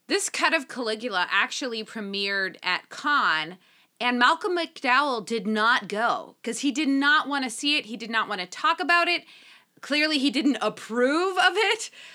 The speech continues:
But then once the buzz came out that the film had been rectified, he became curious. And we were actually the first people he talked to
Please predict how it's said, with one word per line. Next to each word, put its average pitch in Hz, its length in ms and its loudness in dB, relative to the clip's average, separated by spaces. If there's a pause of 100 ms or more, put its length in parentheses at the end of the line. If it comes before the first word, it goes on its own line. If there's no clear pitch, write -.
(160)
But 294 220 -2
then 311 380 -2
once 330 380 -4
the 277 160 -6
buzz 294 460 0
came 202 320 -8
out 185 420 -4
that 180 380 0 (840)
the 190 600 -4 (140)
film 240 360 -4
had 214 220 -6
been 190 600 -2 (320)
rectified, 202 1200 -2 (260)
he 302 240 2
became 311 580 0
curious. 247 840 -2
And 220 360 0 (320)
we 330 140 4
were 480 160 6
actually 339 760 2 (440)
the 226 140 -6
first 330 500 -2
people 294 360 -2
he 254 240 -4
talked - 440 -2
to 370 220 -2